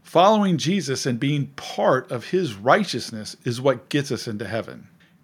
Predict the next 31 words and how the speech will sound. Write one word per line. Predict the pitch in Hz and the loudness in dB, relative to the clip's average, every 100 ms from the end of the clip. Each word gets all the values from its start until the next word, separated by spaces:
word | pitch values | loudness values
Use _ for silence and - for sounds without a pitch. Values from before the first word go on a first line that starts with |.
| _ _ | _ _
And | 180 143 | 2 2
it's | 139 | 0
his | - 185 214 - | 2 2 2 4
righteousness | 127 120 - 98 - 123 120 - - _ | 4 4 0 -10 -10 -8 -10 -12 -16 _
that | 123 113 | -6 -4
surpasses | 117 - 117 113 123 110 - _ _ _ _ _ _ _ _ _ - | -6 0 0 2 -4 -8 -10 _ _ _ _ _ _ _ _ _ 0
any | 185 196 | 2 4
righteousness | 120 110 101 98 - 110 - | 2 0 -4 -12 -10 -10 -8
that | 113 | -8
could | - | -8
be | 110 | -10
found | 107 123 113 101 | -6 -4 -4 -4
here | 113 113 | -4 -4
on | 104 104 | -4 -4
earth. | 90 78 _ _ - - _ _ | -6 -8 _ _ -20 -20 _ _
It | 143 | 2
surpasses | 156 147 139 135 147 120 | 2 2 4 4 2 0
that | 131 135 131 | 4 4 4
of | 113 | 0
the | 127 | -6
Pharisees, | - 123 127 - 123 120 | 0 2 2 -2 -8 -6
the | |
Sadducees, | 117 120 117 110 - 120 107 _ - - - _ | -4 -4 -4 -8 -8 -8 -10 _ -20 -20 -20 _
your | - 135 | -2 -2
deacons, | 113 143 139 139 127 - | 4 2 4 2 2 0
your | 131 | -4
pastor, | - 113 110 - 123 113 | 0 -2 -2 -4 -6 -2
your | 117 - | -4 -2
elders, | 120 107 101 98 101 - _ _ _ _ _ _ | -4 -4 -6 -8 -10 -16 _ _ _ _ _ _
the | 123 | -4
Pope. | - 151 151 147 | 6 6 6 2